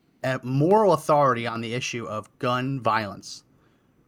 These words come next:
when you have to presume he's not talking about throwing his son in federal prison? You have to presume he's not talking about that, 'cause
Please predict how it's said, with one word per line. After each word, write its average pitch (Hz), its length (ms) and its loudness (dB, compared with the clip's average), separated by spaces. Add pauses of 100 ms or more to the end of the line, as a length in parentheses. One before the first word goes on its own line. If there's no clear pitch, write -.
(160)
when 110 480 -2
you 139 200 0
have 202 180 4
to 190 80 -2
presume 123 460 -2
he's 113 200 -6
not 123 260 2
talking 120 400 0
about 107 280 0
throwing 120 340 0
his 110 180 -8
son 117 340 0
in 98 120 -8
federal 98 340 -2
prison? 95 320 -10
You 117 60 0
have 170 120 4
to 175 60 0
presume 143 280 4
he's 120 120 -2
not 123 200 0
talking 110 300 -2
about 104 140 -8
that, - 200 -8
'cause 127 180 -4